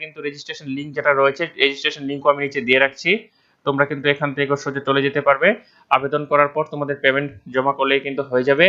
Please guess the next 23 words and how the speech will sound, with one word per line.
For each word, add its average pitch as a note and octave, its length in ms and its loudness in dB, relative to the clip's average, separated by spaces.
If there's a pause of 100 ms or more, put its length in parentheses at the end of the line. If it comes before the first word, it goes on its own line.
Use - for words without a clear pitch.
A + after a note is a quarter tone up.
(200)
এবং C#3+ 120 -2 (120)
এখানে D#3+ 300 -4
যেটা D#3 220 2
হলো D#3+ 140 -4 (100)
candidates D3+ 520 -2
can D3+ 200 2
apply, C#3+ 280 0 (760)
মানে C3 140 2 (140)
দশ D3+ 120 6 (100)
সাত E3 200 -2
দু D3+ 100 -4
হাজার D3+ 220 -2
চব্বিশ D3 320 -6
থেকে D#3 180 -2
একত্রিশ D3 420 -2
সাত D3+ 180 -4
দু D3 100 -6
হাজার C#3+ 220 -6
চব্বিশের C#3+ 400 -12
মধ্যে C#3 240 -4
কিন্তু C#3 140 -10 (100)
তোমাদেরকে C#3 400 -2
অ্যাপ্লাইটি C3 380 -2